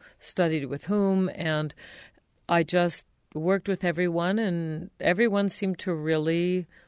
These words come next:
like me. All the teachers liked me, and the students seemed to get along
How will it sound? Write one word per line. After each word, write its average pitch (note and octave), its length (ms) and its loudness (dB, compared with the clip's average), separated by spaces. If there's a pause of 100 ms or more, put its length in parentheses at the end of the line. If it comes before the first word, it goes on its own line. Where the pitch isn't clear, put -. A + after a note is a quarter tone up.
(100)
like A#3+ 300 0
me. D#3+ 140 2
All C#3 180 -2
the - 120 -6
teachers A3 600 -4
liked G3 360 2
me, F3+ 440 0
and C#3+ 560 -6 (440)
the D#3+ 80 -4
students G#3 580 0
seemed F#3 260 -2
to F3+ 80 -8
get F3+ 160 0
along D#3+ 680 -2